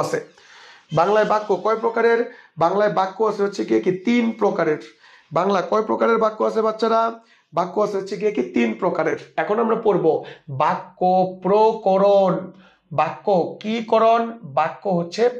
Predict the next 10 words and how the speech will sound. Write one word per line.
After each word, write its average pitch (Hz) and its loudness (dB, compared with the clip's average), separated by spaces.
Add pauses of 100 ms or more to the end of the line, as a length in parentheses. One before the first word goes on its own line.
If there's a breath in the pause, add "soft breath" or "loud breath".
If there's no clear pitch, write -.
প্রকরণ। 180 0 (1600 loud breath)
এই 254 6 (100)
যে 208 6 (260)
যারা 180 0
হইতেছে 214 -2
গিয়ে 214 4
কি 208 0 (160)
আছেন - -2 (200)
শেষ 185 0 (160)
মুহূর্তের, 202 2